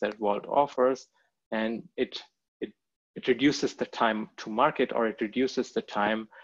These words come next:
of implementing of new applications which come into the environment and should use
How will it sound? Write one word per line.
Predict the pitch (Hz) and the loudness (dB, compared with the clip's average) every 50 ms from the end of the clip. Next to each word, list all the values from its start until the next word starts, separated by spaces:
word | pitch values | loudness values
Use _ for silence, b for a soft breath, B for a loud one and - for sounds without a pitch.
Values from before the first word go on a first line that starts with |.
| B B B B | B B B B
of | 113 - | -4 -4
implementing | 123 110 98 117 113 104 104 104 107 104 - 117 110 | -2 -2 0 0 2 2 2 0 -2 -2 -2 0 2
of | 101 98 90 - - | 2 0 0 -2 -12
new | - 113 113 123 143 151 | -14 -10 -4 0 4 4
applications | 131 113 - 123 113 - 110 104 104 - - 113 - - | 4 4 4 0 -2 0 0 0 0 -2 -6 -10 -8 -8
which | 110 - - | -8 -8 -4
come | - 110 107 | -4 -2 -2
into | 107 104 104 107 | -2 -4 -6 -4
the | 98 107 | -2 -2
environment | 101 101 101 107 101 107 107 113 110 107 - - | -2 0 2 4 4 4 4 2 -2 -4 -4 -4
and | 117 110 113 113 - | -4 -2 -2 0 0
should | - - 123 120 117 - _ b b b b b - | 0 2 2 2 0 0 _ b b b b b -8
use | - 107 107 104 107 110 101 - - | -2 0 0 2 2 0 -2 -4 -12